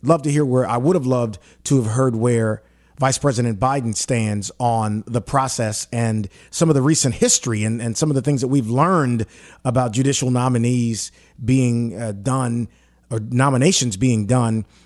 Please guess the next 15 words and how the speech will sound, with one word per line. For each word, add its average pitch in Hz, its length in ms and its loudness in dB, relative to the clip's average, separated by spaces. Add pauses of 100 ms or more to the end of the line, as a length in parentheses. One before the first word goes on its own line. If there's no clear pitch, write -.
(140)
during 131 320 2
an 110 60 2
election 110 440 0
year. 92 180 -4
But 127 140 0
anyway, 160 300 2
that's, 156 380 0 (340)
that's 165 200 0
a 202 60 2
snapshot 139 800 0 (340)
of 123 380 0
how 123 200 2
the 147 100 0
debate 131 340 0
went. 123 400 0